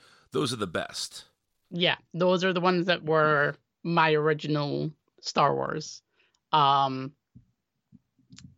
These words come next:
Speaker 2: so that was, that was the first time I remember seeing it, um, on this. I, I remember having a tiny,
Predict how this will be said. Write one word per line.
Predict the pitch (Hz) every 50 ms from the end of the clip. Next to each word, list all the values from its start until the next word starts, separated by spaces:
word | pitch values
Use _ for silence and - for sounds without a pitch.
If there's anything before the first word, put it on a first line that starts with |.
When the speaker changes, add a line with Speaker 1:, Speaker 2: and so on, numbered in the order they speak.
| _ - - - _ _ _ _ _ - 196
Speaker 2:
so | 185 - - 226 170 151 151
that | 160 165 160 151
was, | 170 170 156 151 - - -
that | 160 160
was | 156 160
the | 151 156
first | - - 151 139 -
time | - 147 143 139 135
I | - 143
remember | 139 139 139 139 139 139 139 135
seeing | - - 139 139 139 139
it, | 135 131 131 - _ _ _ _ _ _ _ _ _ _ _ _ _ -
um, | 170 160 143 135 135 135 135 131 131 131 147 156 _ _ _ _ _ _ -
on | 170 156 151 143 143
this. | 143 135 - - - _ _ _ _ _ _ _ _ _ _ _ _ _ _ _ _ -
I, | - 175 165 160 160
I | 170
remember | 160 156 165 170 170 170 170 170
having | 156 175 160 147 156 156 151 151 151 -
a | 175 165 147 143 143 143 147 _
tiny, | - - - - 156 151 151 156 151 151 147 147 143 - -